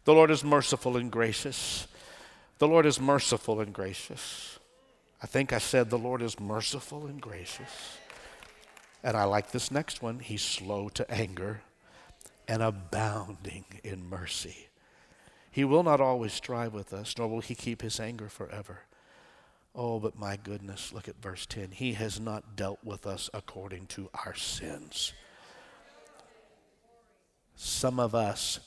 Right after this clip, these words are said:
need to be extremely grateful for that.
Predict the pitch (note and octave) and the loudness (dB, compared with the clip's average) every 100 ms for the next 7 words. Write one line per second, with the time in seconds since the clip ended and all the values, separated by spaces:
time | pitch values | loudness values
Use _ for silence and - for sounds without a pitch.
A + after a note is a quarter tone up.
0 | - A2 G#2+ G2 G#2 F2+ - - - G#2+ | -10 -6 -4 -2 -2 -2 -6 -10 -8 -8
1 | F#2+ F2 E2+ F2+ E2+ - E2 - - - | -8 -8 -10 -10 -10 -10 -14 -12 -14 -14
2 | - - | -16 -18